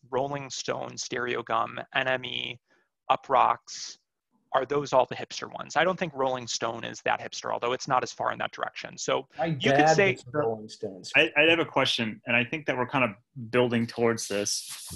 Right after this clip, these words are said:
Speaker 3: but in terms of actually identifying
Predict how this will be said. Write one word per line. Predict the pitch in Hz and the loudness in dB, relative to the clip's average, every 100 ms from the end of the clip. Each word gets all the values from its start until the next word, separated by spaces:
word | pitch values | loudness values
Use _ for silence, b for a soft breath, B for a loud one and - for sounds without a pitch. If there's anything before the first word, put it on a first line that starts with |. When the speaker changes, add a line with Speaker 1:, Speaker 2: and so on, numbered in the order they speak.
| - - | -14 0
Speaker 3:
but | 127 123 - - | 2 2 0 -2
in | 139 | -2
terms | - 196 202 | 2 2 4
of | 196 135 | 2 2
actually | 127 139 - 151 117 | 0 0 0 -2 -2
identifying | 117 120 120 120 117 113 107 104 104 | 0 2 0 0 0 2 0 -4 -8